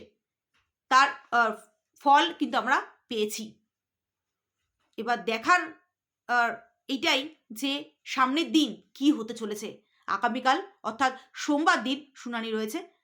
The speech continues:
আহ, হাইকোর্টে, এবং সেখানে কী কী প্রশ্নের সম্মুখীন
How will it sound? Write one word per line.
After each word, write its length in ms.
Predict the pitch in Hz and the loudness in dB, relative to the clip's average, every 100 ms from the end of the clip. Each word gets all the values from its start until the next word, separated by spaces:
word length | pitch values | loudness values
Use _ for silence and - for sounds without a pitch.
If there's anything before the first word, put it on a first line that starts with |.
| _ _ _ _ - | _ _ _ _ -12
আহ, 220 | 226 - - _ - | -10 -10 -14 _ -12
হাইকোর্টে, 460 | - 247 226 220 277 - - | -2 -2 -2 -6 -8 -12 -10
এবং 180 | 226 226 | -8 -8
সেখানে 400 | 254 269 392 320 - _ | -6 0 0 0 -6 _
কী 100 | - 262 | -8 -2
কী 100 | 370 403 | -2 0
প্রশ্নের 280 | 403 392 370 | -2 -2 -4
সম্মুখীন 500 | - 277 285 285 | -2 -2 -2 -2